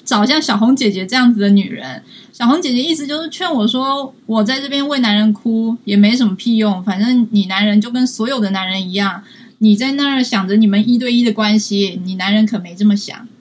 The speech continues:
她就在那儿劝我。我那时候听到的时候，我还，肯定还是觉得很难受啊，因为那个时候还在吵架。可是后来，后来她就开始跟我讲说，呃，她就跟我讲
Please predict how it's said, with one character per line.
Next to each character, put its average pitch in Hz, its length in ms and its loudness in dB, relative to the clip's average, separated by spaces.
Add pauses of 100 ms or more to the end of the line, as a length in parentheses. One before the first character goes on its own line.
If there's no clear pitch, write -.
她 185 80 -14
就 202 100 -2
在 208 140 -2
那 208 100 4
儿 202 60 2
劝 233 320 -8
我。 - 180 -14 (640)
我 226 120 -2
那 330 120 2
时 381 140 -6
候 392 160 -4
听 392 180 -8
到 381 220 0
的 359 60 -6
时 339 120 -4
候， 359 160 -2
我 262 100 -2
还， 233 260 -2
肯 233 200 0
定 320 160 0
还 285 140 -2
是 320 100 -6
觉 247 140 -8
得 262 80 -6
很 226 180 0
难 190 220 0
受 247 260 -4
啊， 202 220 0
因 247 80 4
为 349 520 2 (380)
那 392 100 -4
个 381 80 0
时 339 120 -2
候 330 80 -2
还 247 160 -2
在 285 100 -2
吵 220 320 -4
架。 - 320 -4 (300)
可 262 160 -6
是 381 180 -2
后 392 240 -2
来， 262 300 0
后 370 160 -6
来 294 160 -2
她 311 160 -8
就 339 100 -10
开 311 180 -8
始 262 80 -4
跟 240 120 -4
我 277 100 -2
讲 196 260 -4
说， 233 520 -4 (880)
呃， 208 560 6
她 320 100 -10
就 359 120 -6
跟 359 100 -10
我 359 80 -4
讲 208 460 -4